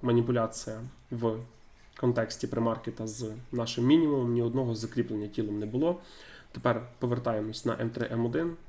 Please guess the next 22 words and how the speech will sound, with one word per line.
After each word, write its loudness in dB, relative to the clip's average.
Я -2
хочу, -4
щоб -4
ви 2
більш -2
детальніше -2
зрозуміли 0
модель -2
входа -2
і 0
виділю 4
вам 0
безпосередньо -2
сетап, -4
який -8
ви -4
зможете -4
використовувати, -2
якщо -4
захочете, -4
звісно, -4
це -6